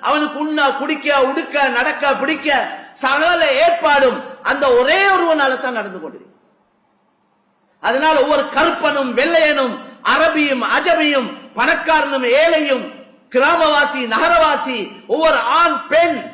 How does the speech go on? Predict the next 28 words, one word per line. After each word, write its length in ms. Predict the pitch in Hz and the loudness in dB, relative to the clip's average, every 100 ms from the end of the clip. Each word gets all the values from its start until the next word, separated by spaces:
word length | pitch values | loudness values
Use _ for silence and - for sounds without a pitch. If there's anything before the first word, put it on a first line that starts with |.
| - - | -20 -4
ஒவ்வொரு 340 | 294 381 370 | 0 2 2
அடியானுக்கும் 760 | 320 302 294 269 254 - 226 170 - - _ - | 2 2 2 2 0 -2 -2 -4 -12 -20 _ -12
அல்லாஹ்வுடைய 360 | 185 196 180 | -6 -4 -4
நெருக்கத்தை 380 | 160 151 156 147 | -6 -12 -14 -16
அடைய. 220 | 120 98 - _ _ _ _ _ _ _ _ - | -16 -18 -20 _ _ _ _ _ _ _ _ -8
யாரும் 340 | 175 208 208 | -2 0 0
இப்படி 240 | 185 196 196 | -4 -8 -8
யோசிக்க 300 | 190 190 180 | -8 -8 -10
தேவையில்லை, 320 | 175 165 151 | -8 -8 -8
நாங்க 140 | 151 | -10
எல்லாம் 220 | 156 170 | -8 -8
கருப்பு 340 | 170 151 180 185 | -8 -10 -10 -10
தானே, 360 | 196 180 170 160 - - - | -6 -6 -6 -12 -18 -20 -16
அதனால 340 | 170 180 170 | -10 -6 -6
நாங்க 280 | 156 143 180 | -6 -6 -4
எப்படி 260 | 180 180 180 | -6 -6 -4
அல்லாஹ்வை 320 | 170 180 175 | -2 -2 -4
அடையலும், 520 | 156 165 175 170 170 - - | -2 -2 -2 -4 -6 -16 -16
அல்ல 200 | - 185 | -8 -4
நாங்க 240 | 190 160 180 | -4 -4 -4
எல்லாம் 460 | 185 180 151 - | -4 -4 -6 -12
கிராமத்துல 580 | - 165 202 208 208 208 | -8 -4 -2 -2 -6 -6
உள்ள 240 | 190 185 202 | -6 -4 -4
ஆட்களே, 540 | 170 196 - 185 180 180 - - | -2 -4 -4 -4 -4 -6 -16 -12
எப்படி 300 | 180 233 226 | -10 -6 -6
நாங்க 340 | 175 190 208 196 | -2 -2 -2 -2
அல்லாஹ்வை 260 | 190 190 | -2 -2
அடையலும், 480 | 175 180 175 170 175 | -2 -2 -4 -6 -8